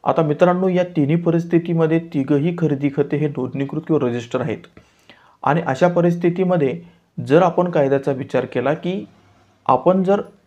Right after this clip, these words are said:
सर्वसामान्यपणे विचार केला, तर यामध्ये तिघ व्यक्ती हे त्या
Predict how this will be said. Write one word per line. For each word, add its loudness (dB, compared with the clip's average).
सर्वसामान्यपणे 2
विचार 2
केला, -2
तर -4
यामध्ये 4
तिघ 2
व्यक्ती 0
हे 4
त्या 4